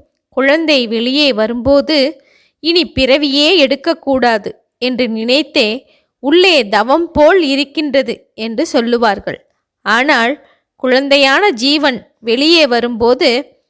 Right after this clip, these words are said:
இந்த உலகத்திலுள்ள சடம் என்கிற வாயு நம்முடைய உச்சந்தலையை தொடும்போது, சுபாபமான ஞானத்தை மறந்து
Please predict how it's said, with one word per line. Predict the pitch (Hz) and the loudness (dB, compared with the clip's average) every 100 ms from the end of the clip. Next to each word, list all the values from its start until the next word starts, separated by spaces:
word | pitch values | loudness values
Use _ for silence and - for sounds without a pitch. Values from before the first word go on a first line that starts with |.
| _ _ _ - | _ _ _ -4
இந்த | 330 359 320 | -2 2 2
உலகத்திலுள்ள | 269 330 440 440 - 302 269 233 214 233 - _ _ _ | 4 4 2 0 -2 0 0 0 -2 -4 -10 _ _ _
சடம் | - - 254 302 285 - _ _ | -4 -2 2 0 0 -8 _ _
என்கிற | 233 277 269 262 220 | -4 -4 -2 -2 -4
வாயு | 202 202 247 302 359 202 - _ _ _ _ | -2 0 2 2 2 -2 -12 _ _ _ _
நம்முடைய | 294 330 330 330 311 262 | -2 -2 0 0 2 0
உச்சந்தலையை | 233 277 - 466 381 277 269 247 240 - | 0 -4 -2 0 2 2 2 2 0 -2
தொடும்போது, | 202 226 302 269 269 214 214 196 220 _ _ _ _ _ | -4 -2 -2 0 0 0 -2 -4 -6 _ _ _ _ _
சுபாபமான | - - 247 254 294 330 330 311 381 359 | -12 -4 2 4 4 0 0 0 0 -4
ஞானத்தை | 247 220 302 370 - 311 269 | -4 -2 -2 -4 -4 -2 -2
மறந்து | 220 202 226 277 277 214 247 | -2 -4 -4 -2 0 0 -2